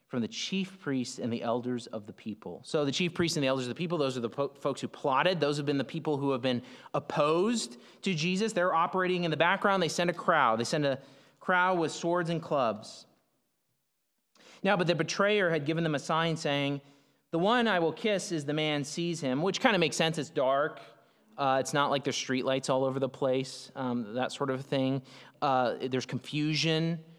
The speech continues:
So how is, how are they prac-, how is Judas gonna practically identify, uh, the Son of, uh,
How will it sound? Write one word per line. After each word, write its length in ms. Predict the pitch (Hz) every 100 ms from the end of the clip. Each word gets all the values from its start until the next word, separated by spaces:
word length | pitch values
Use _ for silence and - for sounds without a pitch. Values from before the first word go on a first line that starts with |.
| _ _
So 360 | - 180 156 147
how 520 | 147 151 151 151 147
is, 280 | 147 147 127
how 180 | 135 151
are 60 | 160
they 120 | 151
prac-, 340 | - 156 160
how 160 | - 208
is 100 | 180
Judas 280 | 175 160 147
gonna 160 | 147
practically 580 | - 147 139 139 131 131
identify, 680 | 120 127 127 123 113 104 104 - - _ _ _ -
uh, 140 | 131
the 160 | 165 135
Son 260 | - 151 139
of, 220 | 117 110 - - _ -
uh, 140 | 87